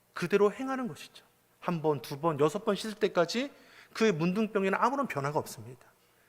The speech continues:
요단강에 일곱 번 몸을 담그고 씻을 때 어떻습니까? 그 병이 깨끗하게 치료되었음을 기록합니다. 사랑하는 성도 여러분, 우리 주님은 우리에게 계속해서 말씀하는 것이 무엇입니까? 너희 믿음을 보일 것을 말씀합니다.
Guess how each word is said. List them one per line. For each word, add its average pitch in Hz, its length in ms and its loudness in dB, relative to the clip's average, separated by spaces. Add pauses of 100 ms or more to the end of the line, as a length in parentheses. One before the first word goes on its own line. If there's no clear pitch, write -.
(500)
요단강에 214 380 10
일곱 196 420 6
번 175 300 6
몸을 175 340 6
담그고 151 580 0
씻을 208 380 -2
때 170 60 -2
어떻습니까? 147 760 -4 (260)
그 156 180 -4
병이 143 260 -2
깨끗하게 208 720 0 (360)
치료되었음을 147 760 -2
기록합니다. 123 540 -12 (840)
사랑하는 190 260 4
성도 185 240 0
여러분, 135 480 -4 (680)
우리 170 120 4
주님은 190 320 2
우리에게 170 240 0
계속해서 - 360 -4
말씀하는 147 440 -2
것이 143 220 -6
무엇입니까? 127 800 -12 (320)
너희 135 240 0
믿음을 175 500 -2 (400)
보일 160 240 0
것을 151 260 -4
말씀합니다. 120 640 -10